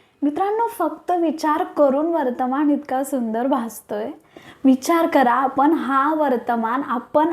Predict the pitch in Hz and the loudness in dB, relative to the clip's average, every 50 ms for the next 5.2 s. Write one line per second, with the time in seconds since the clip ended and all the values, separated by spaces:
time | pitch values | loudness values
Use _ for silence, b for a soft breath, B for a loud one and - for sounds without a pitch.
0 | 339 247 240 - - 254 269 294 294 285 269 277 285 285 - - 330 320 330 302 | 0 -2 -2 0 0 0 2 2 2 2 0 0 -2 -2 -2 -2 0 0 2 2
1 | 247 233 247 262 262 254 247 233 233 285 320 339 359 302 220 - B B B B | 2 2 2 2 4 4 2 2 4 4 4 4 4 2 0 -4 B B B B
2 | B B - 214 247 277 330 320 302 269 262 - 277 277 294 330 320 320 262 233 | B B -8 -4 -4 -4 -4 -2 -4 -4 -2 -2 -2 -2 -2 -2 -4 -4 -4 -2
3 | 254 254 262 277 311 311 - - - 311 311 311 - - - 269 294 294 294 294 | -2 -2 -2 -2 -4 -6 -8 -8 -6 -4 -4 -4 -4 -6 -6 -4 -2 0 0 0
4 | 285 294 - - 359 370 415 403 415 392 370 320 302 311 320 320 269 294 294 269 | -2 -2 -2 -2 0 0 0 -2 -4 -2 0 0 0 0 0 -2 0 0 0 0
5 | 262 254 226 202 | -2 -2 -4 -6